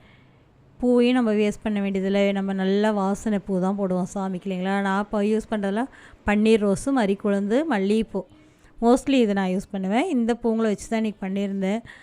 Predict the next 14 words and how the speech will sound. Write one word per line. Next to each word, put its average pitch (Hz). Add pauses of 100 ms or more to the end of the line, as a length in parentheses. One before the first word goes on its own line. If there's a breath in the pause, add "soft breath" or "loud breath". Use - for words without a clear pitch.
(440 loud breath)
வீடு 226
ஃபுல்லா 214
நல்லா 233 (320)
கோவில்ல 214
எல்லாம் 220
இந்த 214
பூஜை 208
பண்ணா 196
எப்படி 185
வரும், 196
அந்த 220
மாதிரி 208
வாசனை 202
இருந்ததுங்க. 185